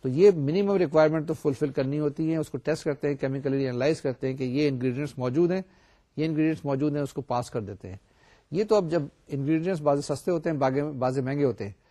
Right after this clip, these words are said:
اگر فیکٹری والے یا یہ ریفائنری والے مہنگے کمپوننٹس ڈالتے جائیں گے تو ان کو نقصان ہو جائے گا،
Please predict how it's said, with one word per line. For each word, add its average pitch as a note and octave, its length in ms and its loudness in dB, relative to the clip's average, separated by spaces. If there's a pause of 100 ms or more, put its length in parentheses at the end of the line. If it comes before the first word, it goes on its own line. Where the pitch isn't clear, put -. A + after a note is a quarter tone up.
(320)
اگر C3+ 160 0
فیکٹری D3+ 360 2
والے D3+ 280 8
یا C#3 200 0
یہ B2+ 140 0
ریفائنری D3+ 420 0
والے C#3+ 280 6 (400)
مہنگے C#3 380 2
کمپوننٹس E3 400 -2
ڈالتے C3+ 280 2
جائیں C#3 200 0
گے C3+ 40 -4
تو B2+ 80 -2
ان A#2 60 -6
کو B2 60 -6
نقصان E3 320 -4
ہو D#3 60 -2
جائے C3+ 200 -2
گا، A2+ 120 -10